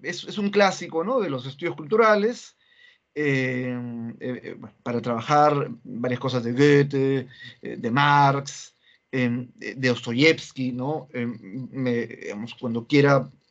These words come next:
hacer referencia a varias cuestiones de, de la Rusia, de Simonoti-, de Simononi, que sobre todo del San Petersburgo,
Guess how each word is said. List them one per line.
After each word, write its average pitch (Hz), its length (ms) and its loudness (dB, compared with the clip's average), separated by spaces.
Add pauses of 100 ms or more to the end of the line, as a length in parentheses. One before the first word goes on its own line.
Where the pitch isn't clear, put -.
(480)
hacer 147 280 2
referencia 156 480 2
a - 20 0
varias 143 180 0
cuestiones 151 400 0
de, 123 200 -4 (320)
de 117 140 0
la 120 100 2
Rusia, 147 760 4
de 123 120 -2
Simonoti-, 139 720 0
de 113 180 -10
Simononi, 156 460 2
que 131 100 -2
sobre 120 240 -4
todo 151 220 6
del 147 120 4
San 123 200 -6
Petersburgo, 127 840 -2